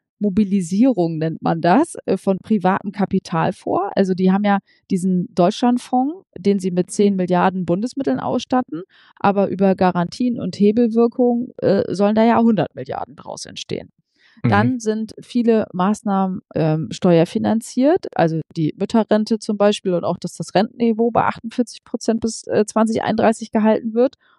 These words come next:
Speaker 1: Und dann gibt's noch den Punkt, dass man sagt, ja, wir wollen aber ja auch noch Einsparungen über Bürokratieabbau und Effizienzsteigerung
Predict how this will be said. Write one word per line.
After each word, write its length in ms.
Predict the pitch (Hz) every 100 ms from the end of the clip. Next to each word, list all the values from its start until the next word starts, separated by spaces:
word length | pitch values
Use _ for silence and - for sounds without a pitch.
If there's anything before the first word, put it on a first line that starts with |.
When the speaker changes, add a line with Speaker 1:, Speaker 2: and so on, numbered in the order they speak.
| _ _ -
Speaker 1:
Und 160 | 240 247
dann 220 | 269 277 -
gibt's 240 | 220 233 254
noch 100 | 247
den 200 | 247 233
Punkt, 220 | 254 233
dass 120 | 233
man 160 | 233 220
sagt, 320 | 233 - -
ja, 320 | 202 233 247
wir 140 | 220
wollen 180 | 208 226
aber 140 | 233 208
ja 120 | 202
auch 80 | 214
noch 140 | 196
Einsparungen 720 | - 202 226 - 208 214 208
über 180 | 196 190
Bürokratieabbau 1000 | 196 196 202 196 185 233 - - 190 196
und 80 | 160
Effizienzsteigerung 960 | 208 202 - 208 220 196 185 196 190